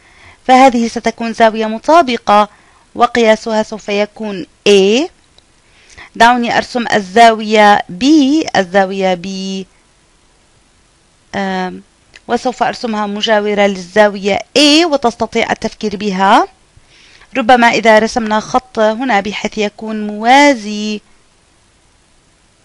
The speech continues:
آه، لهذا الخط، فإن قياس هذه الزاوية أيضًا سيكون B، لأن هذا خط مستقيم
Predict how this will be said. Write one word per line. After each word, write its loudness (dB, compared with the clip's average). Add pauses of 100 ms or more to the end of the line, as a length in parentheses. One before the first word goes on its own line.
(380)
آه، -4
لهذا 0
الخط، 0 (360)
فإن 0
قياس 0
هذه 0
الزاوية -2
أيضًا 2
سيكون -2
B، -10
لأن -6
هذا 0
خط -6
مستقيم -2